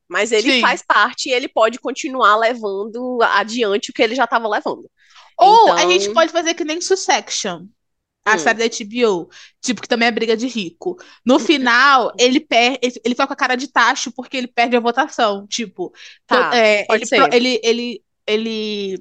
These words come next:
Speaker 2: pede uma votação no, nos acionistas, tipo, tenta
Speaker 1: Uhum.
Speaker 2: descredibilizar ela, fala que ela não
Speaker 1: Uhum.
Speaker 2: tem,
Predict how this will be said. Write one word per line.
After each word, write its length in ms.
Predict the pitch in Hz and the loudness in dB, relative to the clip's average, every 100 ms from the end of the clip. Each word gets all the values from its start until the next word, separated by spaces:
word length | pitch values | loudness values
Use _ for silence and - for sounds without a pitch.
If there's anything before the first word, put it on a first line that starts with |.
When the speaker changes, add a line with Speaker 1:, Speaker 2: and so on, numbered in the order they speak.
| _ | _
Speaker 2:
pede 320 | 269 208 226 247 | 0 0 0 0
uma 140 | 226 | -2
votação 460 | 220 220 214 - 202 | -2 -4 -6 -6 -4
no, 120 | 214 - | -6 -6
nos 120 | 208 | -4
acionistas, 680 | 202 214 202 170 185 - 220 | -4 -4 -6 -10 -12 -6 -6
tipo, 240 | 233 196 | -6 -10
tenta 220 | 202 208 202 | -8 -6 -6
Speaker 1:
Uhum. 600 | 190 208 233 202 180 208 | -6 -4 -4 -4 -8 -10
Speaker 2:
descredibilizar 280 | 196 190 180 | -2 0 0
ela, 340 | 170 180 196 202 | -2 -4 -4 -2
fala 280 | 196 185 | -2 -2
que 120 | - 202 | -4 -4
ela 160 | 190 | -2
não 160 | 202 165 | -2 -6
Speaker 1:
Uhum. 40 | |
Speaker 2:
tem, 480 | 160 185 190 196 | -6 -6 -6 -6